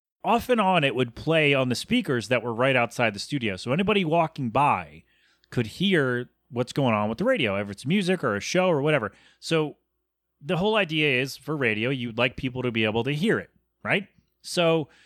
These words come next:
we had these speakers, and what happened was, so we got there, we had to replace the,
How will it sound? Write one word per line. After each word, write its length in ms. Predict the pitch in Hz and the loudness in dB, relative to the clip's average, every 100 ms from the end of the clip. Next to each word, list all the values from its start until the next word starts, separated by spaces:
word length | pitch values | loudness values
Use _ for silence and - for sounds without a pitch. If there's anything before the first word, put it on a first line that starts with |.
| _ | _
we 80 | 147 | 0
had 120 | 208 | 2
these 120 | 233 - | 2 -4
speakers, 680 | - 156 104 85 - - - _ _ _ _ - | -4 -4 -6 -8 -12 -14 -18 _ _ _ _ -2
and 600 | 156 151 147 143 139 - _ _ _ _ _ _ _ _ | 2 2 2 -2 -4 -10 _ _ _ _ _ _ _ _
what 180 | 165 165 | 0 2
happened 360 | 240 233 196 | 2 2 0
was, 200 | 175 160 | 2 0
so 260 | - 165 139 | 0 -2 -2
we 200 | 160 233 | -4 -2
got 320 | 214 208 208 185 | 2 0 0 0
there, 240 | 175 156 | 2 2
we 180 | 135 139 | 2 0
had 140 | 190 | 2
to 100 | 175 | 2
replace 600 | 151 - 196 208 220 - - | -2 -2 0 2 0 -4 -10
the, 680 | 147 151 147 147 147 135 | -2 2 2 2 0 -4